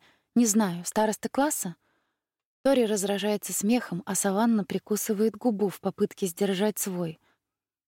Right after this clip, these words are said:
Они вновь обмениваются многозначительными взглядами,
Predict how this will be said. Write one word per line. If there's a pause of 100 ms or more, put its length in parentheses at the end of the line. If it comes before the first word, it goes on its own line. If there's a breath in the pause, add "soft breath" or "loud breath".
(120)
Они
вновь
обмениваются
многозначительными
взглядами,